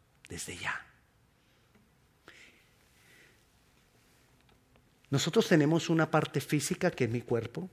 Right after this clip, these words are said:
y tenemos una parte interna, que es donde está el alma y el espíritu. En esa parte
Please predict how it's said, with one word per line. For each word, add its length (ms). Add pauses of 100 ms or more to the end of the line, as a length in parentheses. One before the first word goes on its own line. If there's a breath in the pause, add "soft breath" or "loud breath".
(100)
y 120
tenemos 420
una 240
parte 800 (1000)
interna, 760 (280)
que 80
es 60
donde 200
está 420 (640)
el 220
alma 320
y 80
el 100
espíritu. 480 (2000 soft breath)
En 140
esa 240
parte 1040